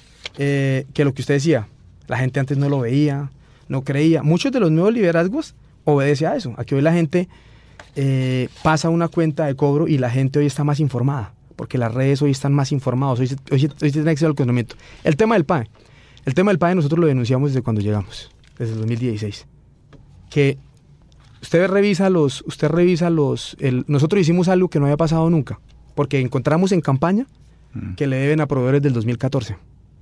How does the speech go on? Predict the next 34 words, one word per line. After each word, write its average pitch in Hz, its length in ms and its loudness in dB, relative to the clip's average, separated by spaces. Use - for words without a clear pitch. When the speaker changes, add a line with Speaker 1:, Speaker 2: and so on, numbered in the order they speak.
Speaker 1:
Encontramos 143 680 -2
que 147 420 0
el, 135 400 0
en 139 140 0
el 135 180 2
dos 131 180 0
mil 170 200 2
quince 240 360 -2
la 135 140 -4
gente 143 240 -2
se 147 100 0
quejaba 135 320 0
del 135 100 2
programa 123 360 -2
de 131 80 0
alimentación. 107 480 -4
Y - 40 -20
usted - 180 -10
vio 120 100 -2
que 147 100 -2
nunca 135 160 -2
pasó 120 200 -4
nada. 120 140 -4
Nosotros 120 200 0
llegamos 165 340 2
en 170 60 2
el 143 60 0
dos 127 100 0
mil 127 140 0
dieciséis 139 260 2
sin 156 140 0
contrato 127 420 -2
de 110 100 -2
pae. - 220 -14